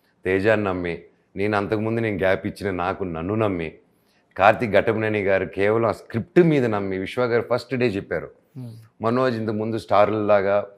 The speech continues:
Speaker 1: స్టార్ పవర్ అవంతా ఇప్పుడు లేదు. ఎస్, స్టార్గా పుల్ ఉంటుంది, కానీ ఫస్ట్ షోలో తేడా వస్తే ఆ తర్వాత స్టార్ లేదు, ఏమీ లేదు. స్టార్ అయినా హిట్ అవ్వాల్సిందే, నార్మల్ అయినా ఫస్ట్ షోలో టాక్ రావాల్సిందే," which is very true.
Speaker 2: Hmm, yes.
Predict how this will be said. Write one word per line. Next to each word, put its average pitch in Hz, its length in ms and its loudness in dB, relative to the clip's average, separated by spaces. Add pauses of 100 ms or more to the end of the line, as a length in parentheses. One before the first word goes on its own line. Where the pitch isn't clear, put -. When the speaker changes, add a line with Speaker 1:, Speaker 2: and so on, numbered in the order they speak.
(280)
Speaker 1:
స్టార్ 104 360 4
పవర్ 98 280 2
అవంతా 92 460 0
ఇప్పుడు 87 240 -4
లేదు. 82 420 -4 (640)
ఎస్, 110 260 2 (400)
స్టార్గా 110 320 4
పుల్ 120 320 0
ఉంటుంది, 104 360 -2 (580)
కానీ 110 180 0
ఫస్ట్ 120 380 -2
షోలో 127 260 4
తేడా 117 300 2
వస్తే 123 400 -2
ఆ 104 120 0
తర్వాత 107 320 -2
స్టార్ 104 340 4
లేదు, 107 280 0
ఏమీ 104 300 -2
లేదు. 80 220 -4 (540)
స్టార్ 101 300 4
అయినా 117 180 2
హిట్ 107 240 -2
అవ్వాల్సిందే, 110 440 0
నార్మల్ 104 480 -2
అయినా 120 280 0 (380)
ఫస్ట్ 107 300 0
షోలో 110 300 0
టాక్ 101 320 0
రావాల్సిందే," 101 420 0
which 123 140 0
is 117 60 0
very 127 240 6
true. 101 120 -2 (140)
Speaker 2:
Hmm, - 400 -18
yes. 135 80 -20